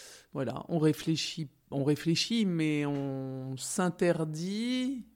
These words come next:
non, on s'interdit pas, mais on refuse d'écouter les petites voix qui disent, euh, « C'est de la folie, tu te rends compte le boulot que ça représente » et, et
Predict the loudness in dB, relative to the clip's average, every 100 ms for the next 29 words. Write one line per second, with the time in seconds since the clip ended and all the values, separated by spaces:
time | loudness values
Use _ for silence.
0 | -10 -8 -6 -8 -6 -6 -2 -2 -2 -4
1 | 0 2 6 6 6 6 6 4 0 -10
2 | -18 -20 -18 -14 -14 -14 -14 -16 -16 -20
3 | -20 -18 -18 -20 -6 10 12 12 12 12
4 | 6 8 10 8 8 6 6 8 8 8
5 | 6 4 2 6 6 8 4 0 2 2
6 | 4 6 6 4 4 4 4 2 4 2
7 | 2 0 0 2 0 0 -4 2 2 4
8 | 2 4 2 2 2 2 -2 -4 -2 0
9 | 2 4 4 4 4 2 2 0 0 -2
10 | -6